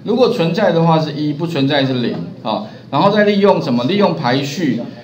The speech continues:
或者是筛选。不过比起来的话，感觉这一个部分哦，好像用筛选会比较 OK，因为筛选实际上就是什么？会帮你直接把那个零的部分隐藏起来，把一的部分留下来，所以你会发现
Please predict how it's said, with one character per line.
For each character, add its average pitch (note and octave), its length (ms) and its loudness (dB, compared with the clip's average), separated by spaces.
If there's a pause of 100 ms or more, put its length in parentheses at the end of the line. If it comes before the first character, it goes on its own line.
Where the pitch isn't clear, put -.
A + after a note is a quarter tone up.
(240)
或 C4 180 6
者 D3+ 140 2
是 D#3+ 140 0
筛 D3 260 2
选。 A#2 240 -4 (140)
不 F#3+ 80 -6
过 A#3 140 2
比 F#3 200 -2
起 - 160 -2
来 B2+ 140 2
的 C#3+ 100 0
话， C#3+ 160 2
感 B2 240 0
觉 C#3 140 2
这 E3 180 0
一 D#3+ 80 0
个 D3 140 0
部 D3+ 160 -4
分 C3+ 260 0
哦， A2 40 -2
好 A2 180 -2
像 D#3 120 -2
用 E3 140 -2
筛 D3+ 260 0
选 A2+ 280 -6
会 C#3+ 100 0
比 A2+ 260 -6
较 B2 260 0
OK， C#3 140 -4
因 F3+ 80 -4
为 F#3+ 60 -2
筛 F#3+ 260 0
选 D3 120 0
实 B2 160 -2
际 E3 160 0
上 D#3+ 160 2
就 D3 60 -2
是 C#3 40 -4
什 B2 80 -2
么？ G#2+ 240 -2 (280)
会 G3+ 160 2
帮 F#3 220 0
你 D3 100 0
直 C3+ 160 -6
接 D#3+ 160 0
把 G#2 340 -2 (300)
那 E3+ 120 -4
个 C3 460 0 (460)
零 D#3 260 2
的 G3 80 0
部 G3+ 100 0
分 F3+ 260 2
隐 A2+ 140 -2
藏 A2 240 -2
起 A#2 120 -4
来， F#2 200 -6 (200)
把 B2 160 0
一 G3+ 220 -2
的 F3 100 0
部 E3+ 120 -2
分 D#3+ 160 2
留 A#2+ 180 0
下 B2+ 240 -2
来， F2+ 140 -6
所 F3 120 -4
以 F#3 40 -2
你 D#3 80 0
会 E3 140 2
发 D#3+ 160 0
现 D#3+ 180 0